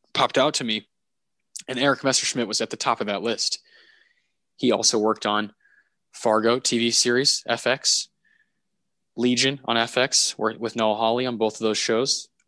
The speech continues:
Mindhunter, Mank, and that's it for the guy. The guy clearly is someone that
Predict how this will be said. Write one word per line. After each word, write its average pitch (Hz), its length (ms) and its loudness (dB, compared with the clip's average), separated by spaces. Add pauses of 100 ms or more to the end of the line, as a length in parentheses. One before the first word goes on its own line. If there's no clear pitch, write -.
Mindhunter, 113 720 -2 (1200)
Mank, 113 460 -2 (500)
and 127 120 -2
that's 170 200 4
it 175 140 4
for 127 80 0
the 104 100 0
guy. 78 280 -6 (420)
The 135 60 0
guy 147 180 6
clearly 151 480 6
is 135 120 6
someone 123 460 0
that 104 220 -4